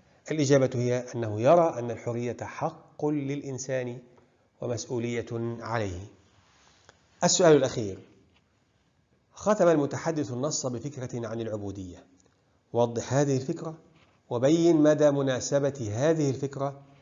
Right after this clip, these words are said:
لموضوع النص. إذن السؤال في الخاتمة وعن الفكرة وعن علاقة الفكرة بالموضوع. الفكرة هي التحذير من التلذذ بالعبودية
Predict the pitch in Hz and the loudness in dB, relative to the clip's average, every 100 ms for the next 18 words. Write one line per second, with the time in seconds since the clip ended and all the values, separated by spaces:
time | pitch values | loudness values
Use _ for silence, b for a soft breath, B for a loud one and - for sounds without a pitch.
0 | b _ 131 120 117 127 117 110 98 - | b _ -4 -2 0 0 -2 -4 -8 -10
1 | - _ _ _ _ _ _ _ _ _ | -12 _ _ _ _ _ _ _ _ _
2 | 127 120 135 147 - - - 123 131 139 | -6 -2 -2 -4 -8 -8 -6 -2 0 0
3 | 160 160 - _ _ - 107 - 123 - | -4 -10 -20 _ _ -16 -12 -4 -2 0
4 | 208 110 - - _ _ _ _ 120 101 | 0 -2 -8 -18 _ _ _ _ -8 -6
5 | 110 107 185 180 107 92 - _ _ _ | -6 -4 -4 -4 -6 -10 -20 _ _ _
6 | _ _ _ _ - 113 107 110 110 127 | _ _ _ _ -10 -4 -4 -2 0 2
7 | 180 165 143 117 143 143 123 123 - _ | 2 0 -6 -4 -6 -4 -6 -6 -10 _
8 | - 113 110 123 127 131 135 160 170 98 | -16 -12 -4 -2 0 -2 -2 -2 -2 -2
9 | 92 - _ _ _ _ _ _ _ - | -8 -18 _ _ _ _ _ _ _ -2
10 | 123 - 156 139 120 143 165 160 - 131 | -2 -2 -2 -2 -2 0 0 -2 -8 -12
11 | - 117 113 131 160 156 139 127 117 - | -10 -10 -6 0 0 0 -2 -2 -4 -6
12 | 123 139 147 131 120 120 113 113 107 110 | -2 0 0 -4 -4 -4 -4 -4 -6 -4
13 | 139 151 151 175 | -4 -4 -6 -14